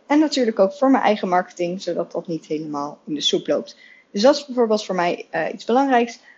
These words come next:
Wat voor mij dus ook een probleem is als het dus uitloopt, is, eh, de facturatie.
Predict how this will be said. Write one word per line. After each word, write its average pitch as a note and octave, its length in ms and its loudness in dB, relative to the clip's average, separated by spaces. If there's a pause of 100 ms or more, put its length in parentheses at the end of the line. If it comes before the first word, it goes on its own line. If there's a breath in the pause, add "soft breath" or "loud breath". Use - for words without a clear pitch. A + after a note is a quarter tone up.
(180 soft breath)
Wat C#4+ 160 0
voor E4+ 100 2
mij D#4 160 4
dus C#4 260 -6
ook C#4+ 220 0
een A#3+ 120 -2
probleem G3+ 400 -2
is G#3+ 180 -8
als G#3+ 140 -2
het G3+ 100 -8
dus G3 260 -8
uitloopt, A#3 680 -2 (680)
is, C4 260 4
eh, F#3+ 300 4
de - 80 0
facturatie. A3 800 0